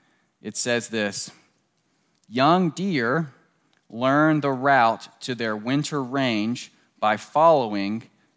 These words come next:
their elders, then generally use the same route every year.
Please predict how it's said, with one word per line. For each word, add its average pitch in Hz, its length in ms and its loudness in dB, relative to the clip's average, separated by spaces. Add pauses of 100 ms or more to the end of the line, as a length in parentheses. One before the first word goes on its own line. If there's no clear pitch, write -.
(120)
their 101 240 -2
elders, 110 560 -4 (2250)
then 131 240 0
generally 127 480 0
use 117 340 -6
the 107 80 -14
same 107 460 -6
route 92 360 -2 (380)
every 92 300 -10
year. 67 300 -20